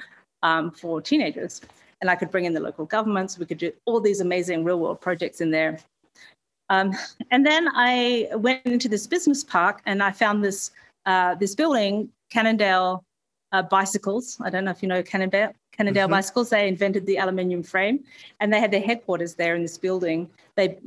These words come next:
Speaker 1: built this beautiful big red barn, and then it had this industrial building behind it, and it's on a lake, and it's next to six hundred and fifty acres of forest. And I was like, "Oh my gosh, this is, like, so perfect."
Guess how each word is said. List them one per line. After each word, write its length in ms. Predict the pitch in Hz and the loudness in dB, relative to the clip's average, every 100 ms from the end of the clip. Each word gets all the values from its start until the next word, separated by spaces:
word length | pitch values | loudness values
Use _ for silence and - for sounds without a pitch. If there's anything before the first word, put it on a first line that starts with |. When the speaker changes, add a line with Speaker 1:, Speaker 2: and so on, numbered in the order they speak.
| - 180 | -4 -2
Speaker 1:
built 200 | 214 208 | 0 -2
this 160 | 175 | -6
beautiful 460 | - 202 233 226 190 | -2 0 0 0 -2
big 260 | 196 202 | 0 0
red 260 | 180 170 151 | 0 -4 0
barn, 520 | 165 165 165 170 180 - _ _ _ _ _ _ _ | 0 2 2 0 -4 -12 _ _ _ _ _ _ _
and 160 | 175 175 | -4 -2
then 140 | 180 | 0
it 60 | 175 | 0
had 200 | 175 165 | -2 -2
this 220 | 160 - | -4 -4
industrial 420 | 190 180 - 185 | -4 -4 -4 -4
building 340 | 160 175 170 170 | -2 -2 0 -2
behind 520 | 165 - 175 170 170 | -4 -2 0 0 0
it, 160 | 175 175 | 0 -2
and 100 | 170 | -8
it's 180 | - - | -8 -6
on 140 | 185 | -2
a 60 | 180 | 0
lake, 420 | 165 170 180 175 | 0 0 0 -2
and 100 | 180 | -4
it's 160 | 160 - | -4 -6
next 220 | 185 - | -8 -8
to 80 | 185 | -8
six 180 | 190 - | -6 -4
hundred 220 | 170 170 | -6 -8
and 80 | 165 | -8
fifty 200 | - 175 | -4 -4
acres 240 | 160 165 | -4 -8
of 80 | 170 | -4
forest. 480 | - 170 175 - 175 | 0 0 0 -4 -6
And 140 | 165 - _ _ _ _ _ _ - | -6 -10 _ _ _ _ _ _ -2
I 80 | 214 | 0
was 160 | 214 | 0
like, 180 | 208 185 - | 0 0 0
"Oh 80 | |
my 160 | 220 180 | 0 2
gosh, 260 | 175 170 - | 0 0 -4
this 120 | 196 | -6
is, 140 | 180 | -2
like, 280 | 180 156 - - - _ _ _ _ _ _ - | 0 0 -4 -16 -20 _ _ _ _ _ _ -20
so 520 | - 220 196 175 175 - | -2 2 4 2 0 -2
perfect." 460 | - 196 185 165 | 0 0 0 -6